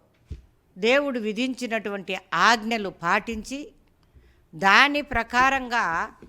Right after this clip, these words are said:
వారు యోర్దాను నది దాటవలసి వచ్చింది. ప్రియమైన బిడ్డలారా, ఇప్పుడు మనం యోర్దాన్ అంటే మరణమని, మరణానికి సాదృశ్యమని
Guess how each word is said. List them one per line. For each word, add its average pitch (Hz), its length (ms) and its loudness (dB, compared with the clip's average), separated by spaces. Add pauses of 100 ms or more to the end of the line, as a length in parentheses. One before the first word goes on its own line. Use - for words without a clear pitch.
(260)
వారు 185 200 -6
యోర్దాను 180 600 -6
నది 170 400 -8 (540)
దాటవలసి 170 720 -6
వచ్చింది. 143 840 -12 (2250)
ప్రియమైన 320 360 -2
బిడ్డలారా, 214 800 0 (1200)
ఇప్పుడు 339 320 -6
మనం 254 340 0 (1400)
యోర్దాన్ 220 600 0
అంటే 202 260 -6
మరణమని, 208 720 -6 (640)
మరణానికి 220 640 -2
సాదృశ్యమని 190 880 -6